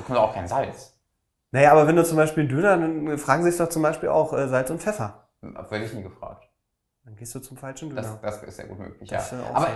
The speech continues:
Speaker 2: so.
Speaker 1: ich hatte ja nur ein kleines Stück Gurke.
Speaker 2: Ja, aber das ist doch, also es ist doch wie, wie, wie ein gekochtes Ei, da machst du auch Salz drauf.
Speaker 1: Also vielleicht hat mich diese Erfahrung auch ein bisschen zerstört. Also ich, weil ich habe auch vor einigen Wochen das erste
Speaker 2: Oh
Speaker 1: Mal
Speaker 2: Gott.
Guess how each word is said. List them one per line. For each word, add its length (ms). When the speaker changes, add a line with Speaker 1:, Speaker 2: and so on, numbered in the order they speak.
Speaker 2:
so. 40
Speaker 1:
ich 160
hatte 100
ja 80
nur 220
ein 220
kleines 400
Stück 220
Gurke. 180
Speaker 2:
Ja, 80
aber 180
das 160
ist 220
doch, 180
also 160
es 80
ist 80
doch 160
wie, 240
wie, 220
wie 200
ein 220
gekochtes 580
Ei, 100
da 80
machst 160
du 40
auch 100
Salz 360
drauf. 340
Speaker 1:
Also 140
vielleicht 320
hat 140
mich 80
diese 160
Erfahrung 300
auch 160
ein 60
bisschen 200
zerstört. 560
Also 200
ich, 80
weil 140
ich 80
habe 220
auch 180
vor 100
einigen 340
Wochen 220
das 100
erste 320
Speaker 2:
Oh 20
Speaker 1:
Mal 240
Speaker 2:
Gott. 140